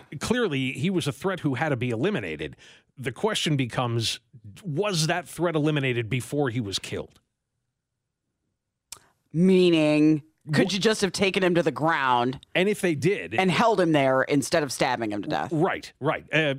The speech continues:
Speaker 1: so, you know, and that's more of a legal question. Like I said, I mean, anybody that was involved in that, if they believed through that entire incident that they were protecting themselves and the other people in that restaurant,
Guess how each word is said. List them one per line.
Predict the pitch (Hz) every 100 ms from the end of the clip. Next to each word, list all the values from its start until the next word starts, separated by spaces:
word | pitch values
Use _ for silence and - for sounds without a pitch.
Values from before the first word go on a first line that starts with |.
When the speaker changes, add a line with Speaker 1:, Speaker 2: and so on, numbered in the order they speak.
| 147
Speaker 1:
so, | 131 - 156 147 135 123 - - - 220 196
you | 165 151 156
know, | 139 139 - - -
and | 151 127
that's | 185 214 143
more | 147 160
of | 123
a |
legal | 117 147 147 123
question. | - 104 - 113
Like | 170
I | 127
said, | 131 165 101
I | 117 120
mean, | 127
anybody | - 170 165 147
that | 131
was | 131 107
involved | 110 101 123 135
in | 135
that, | 139 151 - - -
if | - -
they | 101 208
believed | 180 160 156 123 107
through | - 147
that | 151 131
entire | 110 - 151 127 120
incident | 131 113 92 87
that | 101
they | 131
were | 131
protecting | - 107 - 165 - 160 156
themselves | 113 98 - 180 175 151
and | 139
the | 120
other | 135 147
people | 160 143
in | 139
that | 127 110
restaurant, | 113 - 143 175